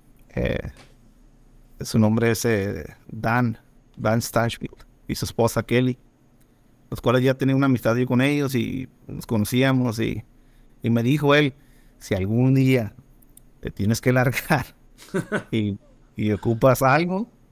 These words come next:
Speaker 1: y aquí está tu, aquí está tu carta de salta de la cárcel gratis, ¿no? Del, del Monopoly".
Speaker 2: <laughs> Del Monopoly. <laughs>
Speaker 1: Entonces, cuando, cuando me vi en esas circunstancias, ¿no?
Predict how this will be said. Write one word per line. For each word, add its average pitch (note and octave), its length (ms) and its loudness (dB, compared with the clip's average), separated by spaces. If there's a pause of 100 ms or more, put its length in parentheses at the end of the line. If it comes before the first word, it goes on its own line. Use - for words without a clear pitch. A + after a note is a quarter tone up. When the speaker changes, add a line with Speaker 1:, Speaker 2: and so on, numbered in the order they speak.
(100)
Speaker 1:
y A2+ 120 -6
aquí A2 240 -6
está A#2+ 180 2
tu, A2+ 480 0 (480)
aquí - 200 -6
está B2+ 140 0
tu B2 120 -6
carta B2 320 4
de A2 100 4
salta B2 280 2
de A#2+ 60 4
la A2 100 -2
cárcel A2+ 320 2
gratis, A2+ 320 0
¿no? A#2+ 160 0
Del, A2 160 -2
del F#2+ 180 -4
Monopoly". A2+ 540 0 (140)
Speaker 2:
<laughs> - 120 -6
Del E3+ 200 2
Monopoly. B2+ 720 -2 (360)
<laughs> - 1400 -12
Speaker 1:
Entonces, C3 640 2
cuando, A2+ 600 0 (100)
cuando A#2+ 240 2
me B2 120 2
vi C3 100 2
en D3 80 2
esas D3+ 160 -2
circunstancias, B2+ 640 0
¿no? - 220 -6